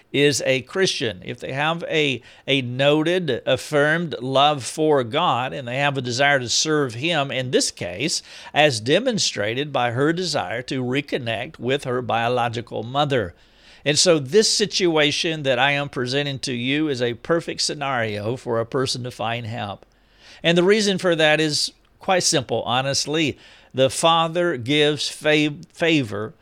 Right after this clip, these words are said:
to humble people. Mabel is humble. She's humbling herself. I know that there is a boatload of hurt in her life.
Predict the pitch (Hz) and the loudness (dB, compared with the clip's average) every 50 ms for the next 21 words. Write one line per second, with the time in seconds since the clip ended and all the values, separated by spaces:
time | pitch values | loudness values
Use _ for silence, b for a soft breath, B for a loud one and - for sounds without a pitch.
0 | b b b - - 127 110 - - - 143 147 147 139 131 135 139 131 156 - | b b b -6 -4 -4 -4 -4 -2 -2 0 0 0 0 2 2 2 0 -2 -8
1 | _ - 151 139 127 - - 104 95 82 - b b b b b b b 139 151 | _ -2 -2 -2 -2 -4 -6 -6 -6 -6 -8 b b b b b b b -4 2
2 | 170 185 208 202 196 214 202 180 - - 160 156 147 - - 196 214 226 254 254 | 2 4 4 4 4 4 4 4 2 2 0 0 0 0 0 0 0 2 2 2
3 | 196 147 98 78 - - _ _ _ b b b b b b - 165 170 139 147 | 2 2 0 -2 -8 -18 _ _ _ b b b b b b -2 0 0 0 -2
4 | B B B B B B - 196 220 233 208 208 202 180 156 135 131 127 120 - | B B B B B B 0 0 0 2 4 4 4 4 2 0 -2 -2 -2 -2
5 | - - 107 101 95 90 - - 143 156 160 156 156 156 160 170 180 180 170 135 | -4 -4 -4 -6 -6 -8 -2 0 2 2 2 2 2 4 4 4 4 2 2 0
6 | 117 139 147 151 143 139 127 120 131 127 123 107 101 110 110 143 151 165 190 202 | 2 2 2 2 2 0 0 0 0 0 -2 -4 -8 -4 4 4 6 6 6 2
7 | - - 156 160 156 160 170 170 175 165 165 151 - - - 151 135 123 120 120 | 0 -2 0 2 2 4 4 4 2 0 0 -4 -4 -6 -4 -2 -2 -2 -2 -4
8 | - - 139 131 131 123 123 131 131 131 131 127 135 143 147 143 135 110 98 90 | -6 -6 -4 -4 -4 -4 -2 0 0 2 2 0 -2 0 0 0 0 -2 -4 -8
9 | - | -12